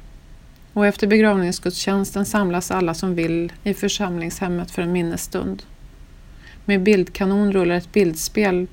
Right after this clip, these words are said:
på en filmduk och här visas också några korta filmklipp med Christian som visar honom som vi vill att alla ska minnas honom. I foajén står ett minnesbord med en röd bok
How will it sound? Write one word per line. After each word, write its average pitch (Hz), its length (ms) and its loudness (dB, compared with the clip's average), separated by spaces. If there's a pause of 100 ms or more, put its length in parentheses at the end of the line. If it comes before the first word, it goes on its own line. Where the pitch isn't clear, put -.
(140)
på 180 100 -4
en 180 140 0
filmduk 180 720 -2
och 196 140 0
här 185 100 2
visas 180 400 0
också 170 240 -6
några 170 180 0
korta 185 360 -4
filmklipp 175 1080 -6
med 175 180 -4
Christian 170 440 -4
som 185 160 -4
visar 185 340 2
honom 175 320 0
som 196 180 0
vi 180 200 2
vill 160 280 -2
att 170 140 -6
alla 170 180 -4
ska 180 180 -6
minnas 180 400 -2
honom. 175 320 -8 (1200)
I 202 100 6
foajén 185 520 2
står 180 240 0
ett 180 120 -2
minnesbord 185 680 -2
med 180 120 0
en 170 80 -2
röd 170 180 -2
bok 175 560 -6